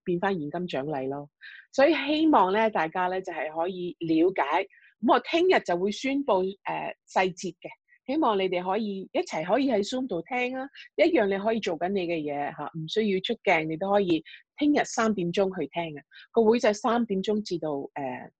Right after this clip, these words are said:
四點半嘅。希望你可以聽下，一齊參與啊。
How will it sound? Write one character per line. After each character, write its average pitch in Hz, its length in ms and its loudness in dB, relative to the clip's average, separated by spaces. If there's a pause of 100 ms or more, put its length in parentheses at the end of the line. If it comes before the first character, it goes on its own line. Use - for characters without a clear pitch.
(120)
四 165 220 2
點 151 200 -2
半 156 140 -2
嘅。 131 300 -8
希 302 80 4
望 262 180 6
你 233 80 8
可 254 120 4
以 254 40 2
聽 294 180 4
下， 220 220 2 (260)
一 247 100 0
齊 185 280 -2
參 277 260 -2
與 226 260 2
啊。 262 200 -2